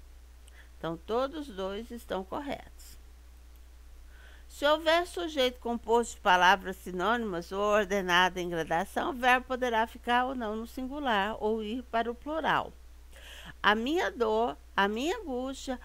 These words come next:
o meu desespero não o comoviam. A minha dor, a minha angústia, o meu desespero não o comoviam, né?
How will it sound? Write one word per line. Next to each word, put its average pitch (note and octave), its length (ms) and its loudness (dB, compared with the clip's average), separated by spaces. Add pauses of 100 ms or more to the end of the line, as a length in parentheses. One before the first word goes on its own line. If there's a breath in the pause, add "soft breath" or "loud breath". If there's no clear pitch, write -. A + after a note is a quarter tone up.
(100 loud breath)
o - 60 -10
meu G3+ 280 0
desespero C#4+ 840 -2
não A#3 500 0 (100)
o A#3 140 -4
comoviam. G#3 880 -6 (1300 loud breath)
A - 140 0
minha C#4+ 340 0
dor, C4 400 2 (300)
a F#3 160 4
minha B3 320 -2
angústia, D4 640 -4 (100)
o F#3 80 -6
meu F#3+ 240 -2
desespero C#4 880 -4 (160)
não B3 420 -2 (120)
o B3 280 4 (140)
comoviam, G#3 1160 -2 (1200)
né? F#3+ 360 -6